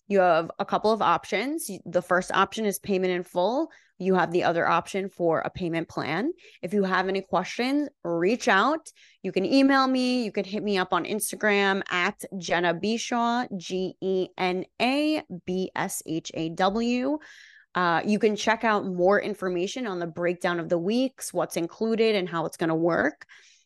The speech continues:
Um, we will be doing this via Zoom, and it's gonna be great.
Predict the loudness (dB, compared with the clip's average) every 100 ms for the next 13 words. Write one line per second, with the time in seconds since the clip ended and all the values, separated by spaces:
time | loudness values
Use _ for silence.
0 | _ 0 2 2 0 -2 0 2 4 4
1 | 4 4 -2 -4 -2 -2 -4 -6 -6 -4
2 | -4 -4 0 4 4 4 2 0 -8 _
3 | _ -4 -2 2 2 2 0 -2 -4 -6
4 | -12 _ _ _ -4 0 2 2 4 4
5 | 4 2